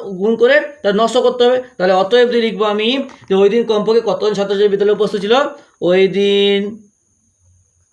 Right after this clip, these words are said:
কমপক্ষে নশো জন ছাত্রছাত্রী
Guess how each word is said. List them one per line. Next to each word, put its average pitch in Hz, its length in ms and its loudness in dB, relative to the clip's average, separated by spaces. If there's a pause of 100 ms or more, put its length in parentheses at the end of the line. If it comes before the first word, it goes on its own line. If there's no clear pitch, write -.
(360)
কমপক্ষে 190 1400 0 (880)
নশো 170 720 -2
জন 180 580 0 (1700)
ছাত্রছাত্রী 165 1400 -4